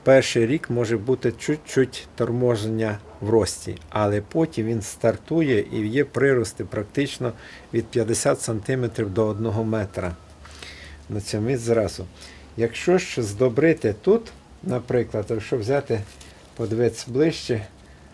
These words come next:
листочок такий, видно, що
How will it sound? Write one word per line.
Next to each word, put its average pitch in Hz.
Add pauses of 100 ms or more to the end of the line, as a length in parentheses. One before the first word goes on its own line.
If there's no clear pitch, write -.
(140)
листочок 117
такий, 110 (960)
видно, 117 (2500)
що 110